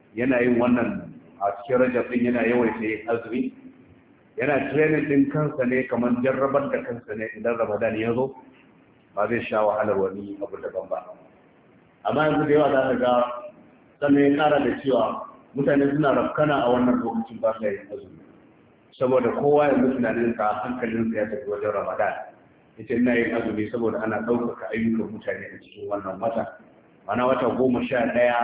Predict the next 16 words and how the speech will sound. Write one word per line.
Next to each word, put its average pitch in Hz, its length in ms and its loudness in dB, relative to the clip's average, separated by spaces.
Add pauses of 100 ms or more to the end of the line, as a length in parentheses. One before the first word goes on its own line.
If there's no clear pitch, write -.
da 117 160 -6
aka 117 220 -8
yi, 113 300 -4 (1000)
yanzu 98 340 -2
ana 123 280 2
kada 120 240 2
aikin 110 440 -2
kowa 113 500 0 (320)
zuwa 113 340 2
ga 90 440 -2
shi 113 180 -10
Allah 113 260 0
tabaraka 98 480 -4
wa 90 140 -10
ta'ala. 87 340 -6 (1120)
Sa'annan 113 720 2